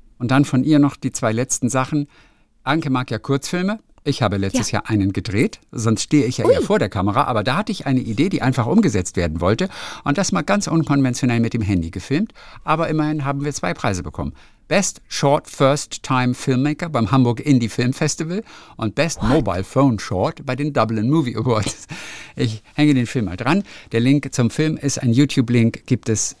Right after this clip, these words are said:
Speaker 1: im Blog auf viva der Tag Liebling D E.
Speaker 2: Aha.
Speaker 1: So, äh, du darfst ihn teilen. So, und dann noch eine Sache zu einer Geschichte von dir letztes Mal, und das ist das allerletzte von, von Caroline.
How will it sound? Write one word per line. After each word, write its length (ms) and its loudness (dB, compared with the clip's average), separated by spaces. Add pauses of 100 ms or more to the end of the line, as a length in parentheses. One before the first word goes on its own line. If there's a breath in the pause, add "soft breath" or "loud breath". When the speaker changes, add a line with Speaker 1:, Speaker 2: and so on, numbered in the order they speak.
Speaker 1:
im 400 -2
Blog 380 2
auf 280 -2
viva 320 0
der 140 -4
Tag 260 -6
Liebling 400 -2 (140)
D 400 0 (220)
E. 240 0 (680 loud breath)
Speaker 2:
Aha. 380 -12
Speaker 1:
So, 340 2 (1040)
äh, 240 -4
du 80 2
darfst 300 -2
ihn 80 0
teilen. 360 -10 (420 loud breath)
So, 340 2 (200)
und 200 2
dann 160 4
noch 220 2
eine 200 0
Sache 380 -2 (300)
zu 120 -2
einer 160 2
Geschichte 400 0
von 160 2
dir 140 0
letztes 340 -2
Mal, 220 0
und 100 0
das 100 -2
ist 220 -8
das 180 -6
allerletzte 720 0 (720 soft breath)
von, 300 0
von 180 0
Caroline. 520 0